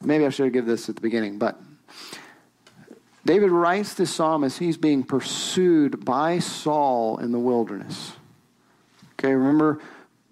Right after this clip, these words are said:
if you know the story, Saul's trying to kill David. David and Jonathan kind of cook up this plan. "Okay, is he still trying to kill me? I'll shoot the arrow, you know, and,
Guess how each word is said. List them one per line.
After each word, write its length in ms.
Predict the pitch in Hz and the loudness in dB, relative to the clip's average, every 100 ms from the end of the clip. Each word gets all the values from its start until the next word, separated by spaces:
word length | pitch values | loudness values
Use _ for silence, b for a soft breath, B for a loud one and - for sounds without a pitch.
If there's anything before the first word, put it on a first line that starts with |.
| _ _ _ _ | _ _ _ _
if 60 | - | 0
you 60 | |
know 160 | 139 147 | 2 4
the 80 | 139 | 2
story, 800 | - - 156 147 151 151 147 147 | -4 -2 2 4 4 4 4 4
Saul's 380 | - 147 139 - | 0 0 0 0
trying 240 | 147 139 | 0 2
to 60 | 127 | 0
kill 520 | - 156 147 139 - B B - | 2 2 2 0 -4 B B -4
David. 760 | 127 139 147 139 143 143 135 131 B B - 113 | 2 4 4 4 4 2 0 -6 B B -18 -2
David 320 | 131 151 147 | 2 4 4
and 100 | 143 | 2
Jonathan 520 | 139 143 147 147 147 135 | 2 2 2 0 -2 0
kind 100 | 139 | -2
of 80 | |
cook 160 | 143 151 | 0 -2
up 120 | 147 | 0
this 120 | 139 | -2
plan. 640 | - - 160 151 151 143 143 | -4 -2 2 4 4 2 0
"Okay, 220 | 127 135 | 0 0
is 100 | 120 | 0
he 60 | 127 | -2
still 260 | - 156 | -2 -2
trying 280 | 156 156 139 | 2 2 2
to 60 | 131 | 2
kill 280 | 170 156 | 2 2
me? 180 | 156 147 | 4 4
I'll 80 | 139 | 2
shoot 240 | 135 143 | 0 -2
the 140 | 139 135 | 2 2
arrow, 420 | 143 143 139 139 | 4 4 2 2
you 160 | 135 135 | 2 2
know, 300 | 123 123 120 | 2 2 0
and, 160 | 110 | -2